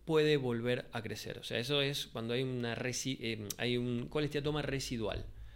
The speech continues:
O sea, quedó algo de la cirugía y empezó a crecer de vuelta, ¿sí? Y después está lo que es la recidiva. O sea, uno lo saca absolutamente, el colesteatoma tiene una seguridad del cien por ciento, casi el cien por ciento, pero vuelve a crecer igual.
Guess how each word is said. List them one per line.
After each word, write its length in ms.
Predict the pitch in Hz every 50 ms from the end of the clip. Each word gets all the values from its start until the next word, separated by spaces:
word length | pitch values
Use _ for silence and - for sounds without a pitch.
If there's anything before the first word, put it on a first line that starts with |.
| - - -
O 20 |
sea, 120 | - 113 107
quedó 480 | 123 123 135 156 165 180 220 277 - -
algo 260 | 127 123 127 127 127
de 60 | 127
la 100 | 127 123
cirugía 540 | 123 135 151 143 - 196 196 226 277 320 - -
y 80 | 131 123
empezó 220 | 120 123 117 127
a 40 | 117
crecer 260 | 117 120 - 123 117
de 60 | 113
vuelta, 460 | 110 104 98 92 92 90 - - - -
¿sí? 320 | - - 110 117 139 139 - - - - - - - -
Y 60 | -
después 180 | 135 143 196 240
está 140 | 240 247 254
lo 80 | 226 196
que 80 | 175
es 60 | 180 175
la 100 | 170 156
recidiva. 720 | 151 143 127 - - 143 185 214 180 135 113 104 104 -
O 60 | 113
sea, 120 | - 131 127
uno 200 | 139 165 170 160
lo 160 | 139 127 123
saca 240 | - - 160 147 139
absolutamente, 680 | 123 - - 139 135 143 139 147 151 143 143 160 151 - - - - - - - - - - 101
el 340 | 107 113 110 107 104 104
colesteatoma 640 | 110 110 117 123 127 135 143 233 240 233 139 110 101
tiene 160 | - 127 127
una 120 | 120 110
seguridad 360 | 104 - 113 110 113 123 135 135
del 80 | 123
cien 160 | 120 135 127
por 120 | 123 131 135
ciento, 300 | 143 165 143 123 104 -
casi 280 | - 131 131 - 123
el 60 | 120 117
cien 140 | 135 143
por 140 | 147 170 170
ciento, 360 | 170 208 196 202 190 240 262 - - - - - - - - - - - -
pero 180 | - 110 120 123
vuelve 220 | 120 127 131 131
a 20 | 123
crecer 320 | 120 120 117 - 123 117
igual. 340 | 113 113 156 180 147 107 98